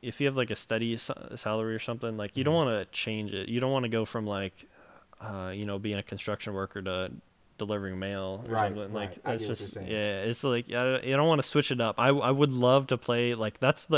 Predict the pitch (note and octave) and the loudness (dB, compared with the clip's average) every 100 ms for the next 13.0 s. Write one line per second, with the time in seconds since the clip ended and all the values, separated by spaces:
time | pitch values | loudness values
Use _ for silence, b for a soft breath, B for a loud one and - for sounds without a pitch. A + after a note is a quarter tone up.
0 | G2 A2+ B2 B2+ C3+ C3+ C3+ C3+ C#3+ C#3+ | 2 0 2 4 4 2 2 4 4 2
1 | D3 G#2 A2 A2 G#2 G#2+ G2 G2 F#2+ G#2 | 0 -4 -2 -2 -2 -2 -4 -2 -2 0
2 | A2 A2+ A2+ A2 - b b b - A#2+ | 0 0 -2 -4 -8 b b b -2 0
3 | A2+ A#2 A2+ G2 G2 F#2+ F#2+ - F#2+ F2+ | 2 2 0 -2 -4 -4 -4 -6 -4 -4
4 | F2 F#2 G#2 - G2+ F#2+ F#2 G#2 G2+ F#2+ | -6 -6 -8 -6 -6 -4 -4 -4 -6 -6
5 | G2+ - G2+ G2+ G2 - G2+ F#2+ F#2+ - | -8 -6 -6 -4 -6 -6 -10 -8 -10 -4
6 | G2+ G#2 - b b b b b - F2+ | -4 -4 -10 b b b b b -10 -4
7 | E2+ F2 E2+ F2+ A2 - _ _ _ G2+ | -2 -2 -4 -6 -12 -16 _ _ _ -2
8 | F#2 F#2 F#2 A2 B2 A2+ G#2+ G#2 G#2 G#2+ | 0 0 0 0 0 0 0 0 0 0
9 | A2+ D3 - B2 A2+ A2 A2 A2+ A2 - | 0 -2 2 2 2 2 2 0 -2 0
10 | D#3+ D#3+ C3+ - A2 A2+ G#2 A2 G2+ G2+ | 2 2 0 0 -6 -2 0 0 -2 -2
11 | A2+ A2 A2 F#2+ - G2+ G#2 G#2+ A2 G#2+ | -4 -2 -4 -6 -4 -4 -2 -6 -4 -6
12 | G2 - E2 G#2+ G#2 G2+ G2 A2+ G#2 G2+ | -4 -4 -6 -6 -4 -4 -2 -2 -2 -6